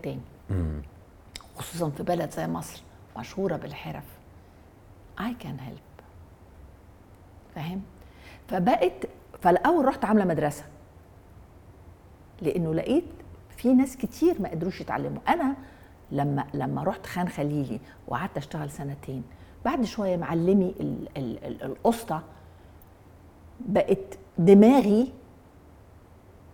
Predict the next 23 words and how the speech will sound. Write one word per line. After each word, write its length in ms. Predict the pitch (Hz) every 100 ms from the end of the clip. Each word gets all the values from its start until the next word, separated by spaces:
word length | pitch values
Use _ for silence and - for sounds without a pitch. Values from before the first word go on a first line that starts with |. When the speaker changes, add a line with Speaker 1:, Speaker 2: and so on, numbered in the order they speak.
| - - - - - -
Speaker 1:
أشطر 360 | 240 - 175 151
من 180 | 151 -
إيدي، 360 | 330 302 - 240 - - - -
فلما 260 | 151 143 196
كنت 220 | 302 294
أروح 300 | 240 226 190
له 120 | 180 - - - - - - -
ما 60 | 196
يعرفش 440 | 180 190 285 - 190
هو 100 | 190
يقول 160 | 196
لي 120 | 180
أنا 80 | 180
أعمل 220 | 170 160
حاجة 220 | - 170 165
إزاي. 260 | - - - - - - 87
Speaker 2:
مم. 260 | 82 76 71 - - - -
Speaker 1:
كان 100 | 180
لازم 180 | 220 175
أتعلم، 300 | 156 107 - - - - -
خلاص، 420 | 156 - - - -
يعني، 300 | 165 147 143 - - - - -
تانج 420 | 190 208 208 214